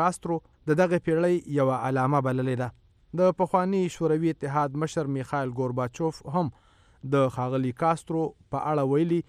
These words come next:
«خپل هیواد یې ډیر مضبوط کړی و.» د کیوبا پخوانی انقلابي مشر فیډل کاسترو د جمعې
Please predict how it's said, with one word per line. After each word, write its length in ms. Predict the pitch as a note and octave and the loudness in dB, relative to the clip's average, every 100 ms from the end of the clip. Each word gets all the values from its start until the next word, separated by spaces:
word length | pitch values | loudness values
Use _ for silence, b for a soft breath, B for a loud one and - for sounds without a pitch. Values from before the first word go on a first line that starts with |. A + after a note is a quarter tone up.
| b | b
«خپل 340 | - G3 G3 | -4 0 0
هیواد 500 | D3+ C#3+ C#3 D#3+ D#3+ D3 | 0 0 2 2 2 0
یې 260 | D#3 C#3 C3 | -2 0 2
ډیر 180 | D3+ B2+ | 2 2
مضبوط 340 | B2 A#2 B2 - | -2 -4 -8 -6
کړی 160 | C#3+ B2+ | -2 -2
و.» 160 | B2 B2 - b b F3+ | -2 -4 -10 b b -2
د 120 | F#3 | 0
کیوبا 280 | A#3+ G#3+ G#3 | 2 4 4
پخوانی 460 | E3+ - D3 D#3+ D#3+ | 4 0 0 0 -2
انقلابي 540 | C#3 C3 C3 C3 C3+ E3+ | -4 -4 -4 -2 -2 -2
مشر 300 | F#3 F#3+ D#3+ | -2 -4 -4
فیډل 260 | C#3 B2 A#2+ C3+ | -4 -4 -4 0
کاسترو 360 | F3 E3+ E3 D#3+ - C#3 | 0 0 -4 -4 -6 -6
د 140 | C3+ C3 | -2 0
جمعې 200 | D3 | 0